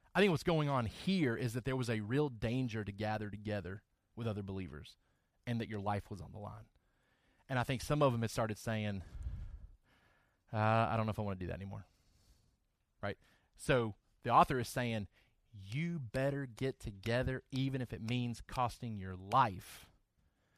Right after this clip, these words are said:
because you need each other to persevere and endure." How much more <laughs> would the author of Hebrews say, "You need to be meeting together as a family now when there is no threat of persecution"? Like, the things that are distracting you and keeping you from attending,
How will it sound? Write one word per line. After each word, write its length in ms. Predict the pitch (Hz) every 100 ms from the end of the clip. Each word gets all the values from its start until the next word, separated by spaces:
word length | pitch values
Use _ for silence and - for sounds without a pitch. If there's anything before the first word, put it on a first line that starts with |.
| _ -
because 280 | 120 113
you 80 | 104
need 300 | 101 113 131
each 180 | 135 -
other 220 | 123 110
to 80 | 104
persevere 540 | - 113 - 101 98
and 80 | 95
endure." 400 | 92 85 87 - _ _ _ _ _ _ _
How 300 | - 139 156
much 400 | 165 151 117 -
more 920 | 113 117 120 127 151 226 196 147 120 104
<laughs> 40 |
would 140 | 135
the 120 | 123 123
author 280 | 123 143
of 80 | 120
Hebrews 380 | 113 123 120 113
say, 420 | - 123 113 110 - - - - _ -
"You 320 | 104 123 190
need 140 | 226
to 60 | 202
be 120 | 196
meeting 320 | 190 185 175
together 480 | 165 156 156 151 151
as 140 | 143
a 100 | 131
family 640 | 123 143 139 131 127 117 - _ _ _
now 680 | 117 120 139 143 113 101 90 _ _ _ _
when 140 | 143
there 180 | 131 123
is 260 | 139 139 117
no 220 | 127 120
threat 260 | - 120 107
of 100 | -
persecution"? 640 | 107 - 95 98 - 101
Like, 140 | 135
the 80 | 120
things 300 | 147 156 175
that 120 | 160
are 80 | 147
distracting 600 | 120 - 139 143 - 135
you 200 | 123 135
and 100 | 123
keeping 400 | - 139 - 123
you 160 | 123 131
from 200 | 127 117
attending, 560 | 104 120 113 110 104